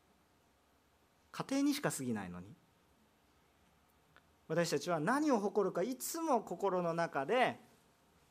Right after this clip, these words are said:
吟味し、誘惑に陥らないように気をつけなければいけません。神を侮ってはいけません。また、救いの確信からぶれてはいけません。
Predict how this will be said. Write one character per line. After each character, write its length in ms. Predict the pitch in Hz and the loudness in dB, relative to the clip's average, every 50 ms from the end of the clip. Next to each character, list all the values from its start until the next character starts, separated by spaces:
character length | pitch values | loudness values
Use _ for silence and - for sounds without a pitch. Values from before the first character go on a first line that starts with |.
| _ _ _ _ _ | _ _ _ _ _
吟 340 | 135 127 220 262 262 247 220 | -2 2 2 4 4 4 2
味 140 | 180 160 147 | 2 2 0
し、 420 | - - 156 - 214 147 120 - - - - - _ | 0 0 2 2 2 2 0 -4 -12 -20 -20 -16 _
誘 200 | - 170 233 262 | 0 2 4 6
惑 340 | 262 254 247 240 233 233 220 | 8 8 8 6 6 4 4
に 140 | 208 202 202 | 4 4 4
陥 320 | 214 214 214 - 247 247 | 2 2 2 0 0 2
ら 140 | 240 262 262 | 2 4 4
な 160 | 247 226 208 | 4 2 2
い 60 | 196 | 2
よ 120 | 170 180 196 | 0 -2 -2
う 40 | 220 | -2
に 180 | 233 233 196 175 | -2 -4 -4 -6
気 180 | - - - 220 | -4 2 4 4
を 60 | 220 | 4
つ 100 | 220 - | 4 2
け 120 | 247 233 | 2 2
な 100 | 226 196 | 2 2
け 80 | - 143 | 2 0
れ 80 | 135 | 0
ば 100 | 127 127 | 2 0
い 60 | 120 120 | 0 0
け 80 | 143 | 0
ま 100 | 120 120 | -2 -2
せ 160 | 120 - 120 | -4 -4 -8
ん。 120 | 113 120 160 | -10 -8 -6
神 320 | - - 247 254 240 202 | 0 2 2 4 4 4
を 20 | 165 | 6
侮 260 | 196 240 269 254 269 | 6 6 6 6 4
っ 40 | - | 4
て 100 | - 202 | 4 4
は 40 | 151 | 4
い 60 | 139 | 6
け 80 | 135 139 | 4 4
ま 100 | 123 123 | 2 2
せ 240 | 123 - 127 120 110 | 2 0 0 0 0
ん。 100 | 101 101 - - - _ _ _ _ _ - - - - - - - - - - - - | -2 -6 -12 -20 -20 _ _ _ _ _ -20 -20 -20 -20 -20 -20 -20 -20 -20 -18 -2 0
ま 100 | 151 160 | 0 4
た、 300 | 170 185 185 185 180 - - - - - - - _ _ _ _ | 6 4 4 4 2 -4 -14 -20 -20 -20 -20 -20 _ _ _ _
救 320 | - - - - 226 233 | -12 -10 -4 0 2 4
い 60 | 226 | 4
の 100 | 220 220 | 4 4
確 240 | 214 214 190 - - | 4 2 0 0 0
信 180 | - - 190 180 | -2 0 0 2
か 100 | 196 175 | 2 2
ら 60 | 165 | 6
ぶ 140 | 151 196 233 | 8 10 10
れ 80 | 220 | 10
て 100 | 165 165 | 10 8
は 100 | 135 123 | 6 6
い 40 | 120 | 4
け 80 | - 131 | 2 0
ま 100 | 117 117 | -2 -2
せ 140 | - - 113 | -2 -4 -4
ん。 160 | 104 110 | -4 -6